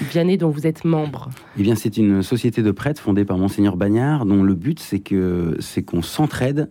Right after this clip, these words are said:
Speaker 2: à essayer d'être des saints prêtres comme le saint curé d'Ars. Voilà.
Speaker 1: Mhm.
Speaker 2: Et donc, euh, se donner les moyens. Jésus a envoyé les apôtres deux par deux.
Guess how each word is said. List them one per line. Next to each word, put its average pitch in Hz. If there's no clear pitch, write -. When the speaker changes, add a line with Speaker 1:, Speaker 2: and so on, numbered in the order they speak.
Speaker 2:
à 101
essayer 107
d'être 92
des 87
saints 113
prêtres -
comme 131
le 98
saint 110
curé 98
d'Ars. -
Voilà. 175
Speaker 1:
Mhm. 165
Speaker 2:
Et 85
donc, 92
euh, 62
se -
donner 113
les 110
moyens. 101
Jésus 107
a 127
envoyé 107
les 98
apôtres 98
deux 104
par 101
deux. 98